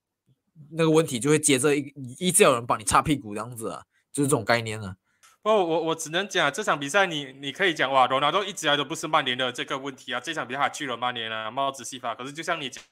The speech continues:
Speaker 2: 讲了啊，他不可能场场的救曼联，偶尔久久救，
Speaker 1: 嗯。
Speaker 2: 救曼联一次两次。可是问题就是，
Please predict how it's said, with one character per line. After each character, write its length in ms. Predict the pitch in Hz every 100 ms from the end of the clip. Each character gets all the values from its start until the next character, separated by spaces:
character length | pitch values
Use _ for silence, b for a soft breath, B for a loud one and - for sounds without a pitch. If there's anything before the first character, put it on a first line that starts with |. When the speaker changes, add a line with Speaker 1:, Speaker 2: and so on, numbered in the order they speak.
| _ _ _ _ -
Speaker 2:
讲 100 | 113
了 60 | 113
啊， 180 | 135 135 B B B
他 100 | -
不 140 | - -
可 140 | -
能 120 | 131
场 160 | 135 139
场 160 | 135 120
的 80 |
救 140 | 120 131
曼 160 | 131
联， 100 | 123
偶 120 | 131 151
尔 160 | 135
久 180 | 110 131
久 180 | 131 117
救， 300 | - 147 143
Speaker 1:
嗯。 20 |
Speaker 2:
救 140 | 101
曼 160 | 139 135
联 100 | 123
一 60 | 127
次 260 | - 151
两 200 | 117 107
次。 320 | - 139 131 _ _ _ _ _ _ _ _ -
可 100 | 151
是 80 |
问 160 | 185 202
题 140 | 175
就 100 | 156
是， 240 | 175 190